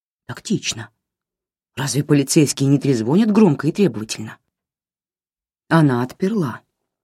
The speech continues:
На пороге пожилой грузный человек.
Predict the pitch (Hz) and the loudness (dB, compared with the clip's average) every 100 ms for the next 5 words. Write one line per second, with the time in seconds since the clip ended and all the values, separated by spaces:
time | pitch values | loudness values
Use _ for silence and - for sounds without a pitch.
0 | _ _ _ _ _ _ - 156 190 208 | _ _ _ _ _ _ 0 2 4 4
1 | 196 262 247 269 233 196 175 170 202 240 | 4 4 4 2 2 2 4 4 2 2
2 | 165 160 156 170 185 - 202 196 135 - | 0 0 0 0 0 -2 -6 -6 -8 -16
3 | - | -20